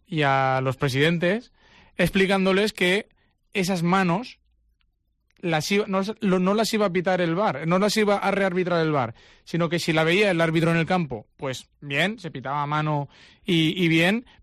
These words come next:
pero que si se daba continuidad a esa jugada y el gol viene de una jugada posterior, mm, es que es muy dudosa por eso.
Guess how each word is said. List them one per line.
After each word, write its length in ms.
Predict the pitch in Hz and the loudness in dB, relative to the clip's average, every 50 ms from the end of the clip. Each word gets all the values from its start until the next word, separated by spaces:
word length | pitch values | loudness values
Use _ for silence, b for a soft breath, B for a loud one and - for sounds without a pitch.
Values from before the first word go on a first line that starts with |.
| _ | _
pero 240 | - 185 190 208 170 | -2 0 0 0 0
que 80 | 151 156 | -2 -4
si 160 | - 151 143 | -6 -6 -6
se 100 | - 156 | -4 -2
daba 180 | 156 170 180 | -2 -2 0
continuidad 420 | 175 190 180 170 190 185 190 190 190 | 0 -2 -2 -2 -2 -2 0 0 -2
a 40 | 185 | -2
esa 120 | 156 175 | -4 -4
jugada 400 | 151 175 180 185 175 151 135 - - - | -4 -2 -2 -2 0 -2 -2 -6 -6 -2
y 160 | 208 180 170 | 0 0 2
el 120 | 165 160 151 | 2 2 2
gol 280 | 147 180 202 185 147 | 2 2 2 2 0
viene 240 | 127 143 180 202 185 | 0 0 0 0 0
de 60 | 160 | 0
una 140 | 170 175 196 | 0 -2 -2
jugada 300 | - 175 190 196 170 139 | -2 -2 -2 -2 -2 -2
posterior, 600 | 160 202 180 - 165 151 151 156 160 180 220 285 b b b b b b b b b b b _ _ _ _ _ _ - | -4 -4 -4 -4 -4 -2 0 2 2 2 0 -2 b b b b b b b b b b b _ _ _ _ _ _ -6
mm, 320 | 202 190 180 175 175 185 196 - | -2 0 2 2 2 0 0 0
es 140 | 180 190 | -2 0
que 80 | - 247 | 0 0
es 60 | 220 | 0
muy 140 | 220 240 233 | 2 2 2
dudosa 360 | 208 190 185 202 208 240 240 | 2 2 2 2 0 -2 -2
por 160 | 180 170 165 | -2 0 0
eso. 320 | 202 226 - - 120 - | 0 0 -2 -4 -10 -12